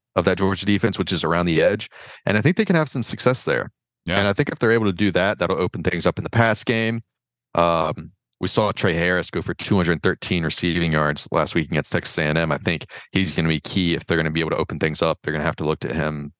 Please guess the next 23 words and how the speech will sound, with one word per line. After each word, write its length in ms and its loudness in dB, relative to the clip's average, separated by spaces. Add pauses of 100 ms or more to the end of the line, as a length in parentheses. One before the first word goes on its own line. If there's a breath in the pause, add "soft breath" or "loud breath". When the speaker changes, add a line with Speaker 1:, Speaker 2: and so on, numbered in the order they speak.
(120)
Speaker 1:
pretty 220 2
often. 540 -2 (500)
Um, 580 0
Speaker 2:
Mm-hmm. 320 -6 (220)
Speaker 1:
so 140 2
I 20 4
think 200 0
Ole 140 2
Miss 300 -2
can 420 0
match 320 0
up 160 2 (140)
against 400 -2
Georgia 360 0 (160)
fairly 540 2
well 340 0
there. 380 0 (240 soft breath)
I 80 0
don't 140 0
think 160 0
they're 100 0
gonna 140 0
struggle 400 0